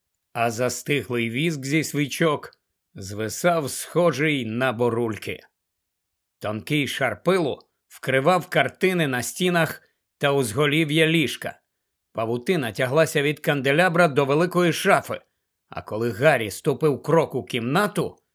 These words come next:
він почув метушню потривожених мишей. Сіріус підліток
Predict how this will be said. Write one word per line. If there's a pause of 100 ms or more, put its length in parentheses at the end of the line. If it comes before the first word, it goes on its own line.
(280)
він
почув
метушню
потривожених
мишей. (1160)
Сіріус
підліток